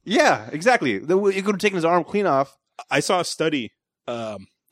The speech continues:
Speaker 2: I think I learned this in anthropology
Speaker 1: All right.
Speaker 2: in some, somewhere.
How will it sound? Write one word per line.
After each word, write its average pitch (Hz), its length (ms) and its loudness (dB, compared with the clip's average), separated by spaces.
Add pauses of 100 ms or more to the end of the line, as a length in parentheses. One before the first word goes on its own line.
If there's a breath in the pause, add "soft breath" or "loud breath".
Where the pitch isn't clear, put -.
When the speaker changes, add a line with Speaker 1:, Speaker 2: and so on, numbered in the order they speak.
Speaker 2:
I 113 100 -2
think 185 180 2
I 175 60 6
learned 160 220 2
this 160 140 -2
in 123 100 -2 (160)
anthropology 127 880 2 (180)
Speaker 1:
All 120 80 0
right. 120 140 0
Speaker 2:
in 107 160 -2
some, 127 500 0 (680)
somewhere. 113 400 -2